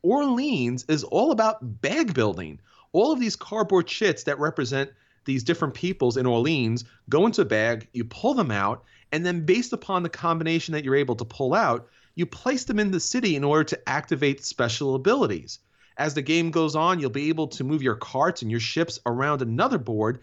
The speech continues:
they're gonna pick up additional chits that are gonna be resources throughout the game. All right, Anthony, so we are going old school with this. Is it gonna be the Castles in Burgundy and their set collection, or Orleans and their bag building?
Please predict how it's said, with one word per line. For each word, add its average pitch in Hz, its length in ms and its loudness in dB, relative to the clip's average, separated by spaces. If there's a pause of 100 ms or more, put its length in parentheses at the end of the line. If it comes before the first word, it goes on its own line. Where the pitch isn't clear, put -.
(300)
they're 135 80 0
gonna 131 160 -2
pick 151 220 -4
up 143 140 0
additional 143 640 -2
chits 117 380 -2
that 131 120 2
are 127 60 2
gonna 139 100 2
be 135 160 0
resources 123 800 0
throughout 113 380 0
the 110 80 -6
game. 107 320 -4
All 214 60 4
right, 240 100 4
Anthony, 220 340 -2
so 202 560 4 (180)
we 202 140 -4
are 233 80 2
going 196 400 -2
old 202 240 0
school 220 320 -4
with 240 220 -4
this. 269 360 -8
Is 147 200 -2
it 160 80 2
gonna 170 120 2
be 151 120 0
the 143 100 0
Castles 190 480 -2
in 208 100 0
Burgundy 226 520 0
and 165 120 -4
their 160 120 0
set 202 260 -2
collection, 277 480 -2
or 165 220 2
Orleans 202 640 4
and 208 80 0
their 208 100 4
bag 143 380 0
building? 87 420 -4